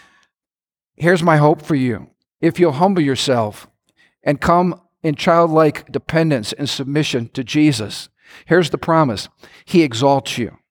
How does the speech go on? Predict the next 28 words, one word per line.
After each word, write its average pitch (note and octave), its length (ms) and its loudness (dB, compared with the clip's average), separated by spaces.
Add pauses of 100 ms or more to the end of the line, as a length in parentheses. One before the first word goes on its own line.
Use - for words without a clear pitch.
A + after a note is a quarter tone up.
(720)
A-, - 160 -2
and D#3 120 2
this F#3+ 160 2
is G3+ 100 0
the E3 120 2
hope E3+ 240 0
that D#3+ 100 0
we C#3+ 140 0
have. B2+ 300 0
And B2 100 -8
some F#3+ 180 -2
of F3+ 120 -2
you E3+ 60 -2
need D#3+ 160 0
to C#3+ 60 -2
hear D3 200 2
this. - 340 -10 (920)
God E3 300 2
wants E3+ 280 0
to E3 100 -2
take F#3 400 2
you C#3+ 280 -2
and E3 320 -2
exalt D3+ 680 -2
you, D3 360 -2
uh, C3+ 200 -4
with E3 300 2
Christ C3+ 640 -2